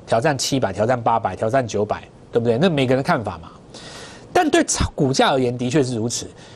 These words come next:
股票涨多了，你会拉回整理，以后再创新高，这没有错，我认同。但是你对于一个操作者来讲，你手上资金只有两百万，你怎么知道他要整理多久？你当下在这个点你不出，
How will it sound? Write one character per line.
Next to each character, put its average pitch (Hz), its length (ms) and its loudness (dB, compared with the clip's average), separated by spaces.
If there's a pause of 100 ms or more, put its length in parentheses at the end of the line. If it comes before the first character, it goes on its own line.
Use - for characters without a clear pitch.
(120)
股 220 140 4
票 330 160 6
涨 127 260 -2
多 185 220 4
了， 123 180 2
你 110 140 -4
会 165 100 4
拉 156 160 4
回 113 220 2
整 113 200 -4
理， 107 180 -8 (340)
以 135 160 0
后 208 100 4
再 175 180 4
创 143 160 -2
新 123 160 -2
高， 123 220 2
这 - 180 4
没 185 100 2
有 127 120 2
错， 127 240 0 (160)
我 131 100 0
认 202 160 4
同。 117 220 -4 (540)
但 339 220 2
是 302 160 4
你 175 160 0
对 214 200 4
于 196 40 2
一 190 40 0
个 180 80 4
操 214 240 2
作 - 160 4
者 113 140 0
来 117 140 4
讲， 110 220 -4
你 202 80 2
手 143 160 2
上 175 120 2
资 175 120 -4
金 175 100 0
只 147 80 2
有 135 60 6
两 120 180 0
百 95 160 -2
万， 101 200 0 (500)
你 277 220 4
怎 - 160 0
么 110 100 -4
知 127 100 0
道 160 80 6
他 156 120 2
要 151 80 4
整 131 120 -2
理 110 140 -6
多 104 140 -4
久？ 92 180 -10 (1600)
你 208 140 4
当 320 240 2
下 285 180 4
在 254 140 4
这 277 180 -2
个 233 80 2
点 123 320 -2
你 120 100 -6
不 170 140 -4
出， 196 340 2